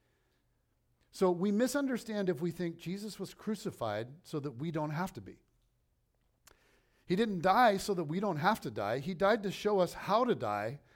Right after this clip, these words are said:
in such a way that we too, like him, can come back from the grave. And Paul wants us to understand the cross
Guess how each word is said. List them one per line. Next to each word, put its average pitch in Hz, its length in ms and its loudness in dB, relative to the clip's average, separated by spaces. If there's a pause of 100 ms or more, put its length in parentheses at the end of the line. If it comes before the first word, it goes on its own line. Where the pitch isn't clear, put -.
(200)
in 156 120 -6
such 202 280 -2
a 175 60 2
way 175 380 2 (240)
that 147 160 -2
we 185 140 -2
too, 196 300 -6
like 160 260 -2
him, 165 280 -6
can 151 180 -12
come 180 260 -10
back 147 260 -2
from 151 220 -6
the 131 80 -6
grave. 117 440 -6 (1000)
And 147 120 -8
Paul 233 280 6
wants 220 260 2
us 214 120 -2
to 165 140 -10
understand 156 720 -6 (460)
the 156 80 -6
cross 233 400 2